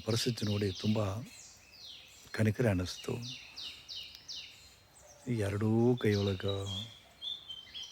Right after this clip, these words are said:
ಎದೆಯೊಳಗೆ ಎಲ್ಲ, ಆ, ಇ ಸಿ ಜಿ, ಇ ಇ ಜಿ ಮಾಡಾಕ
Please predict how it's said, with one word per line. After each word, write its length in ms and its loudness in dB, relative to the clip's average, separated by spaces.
ಎದೆಯೊಳಗೆ 1000 2
ಎಲ್ಲ, 220 -2
ಆ, 400 -2
ಇ 220 2
ಸಿ 280 0
ಜಿ, 160 -2
ಇ 520 4
ಇ 40 8
ಜಿ 320 -2
ಮಾಡಾಕ 500 -2